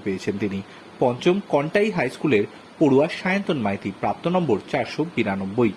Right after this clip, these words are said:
উচ্চ মাধ্যমিকে পাশের হার নব্বই শতাংশ, ছয় লক্ষ ঊনআশি হাজার সাতশো চুরাশি জন পাশ করেছে। নব্বই শতাংশের বেশি নম্বর পেয়েছে মাত্র আট হাজার তিনশো একত্রিশ জন। মোট পরীক্ষার্থীর এক দশমিক দুই তিন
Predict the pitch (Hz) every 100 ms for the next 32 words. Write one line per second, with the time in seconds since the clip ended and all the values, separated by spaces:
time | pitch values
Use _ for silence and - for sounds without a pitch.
0 | - - - - - - - 180 - 214
1 | 220 208 214 220 220 127 - 175 160 147
2 | 120 107 107 135 160 170 - 196 - 202
3 | 208 220 220 180 120 117 - 123 120 123
4 | 120 - - - - 170 - - 240 233
5 | 135 131 - 143 117 - 98 - 98 95
6 | - 104 - - - 123 117 110 110 117
7 | 107 101 113 104 104 117 110 117 151 196
8 | 190 123 127 - 101 - - - 160 180
9 | - - 110 110 104 - - - 190 -
10 | 113 95 - 95 - 107 98 101 101 -
11 | 170 160 - 202 220 208 - 147 170 233
12 | 185 190 190 165 151 117 110 107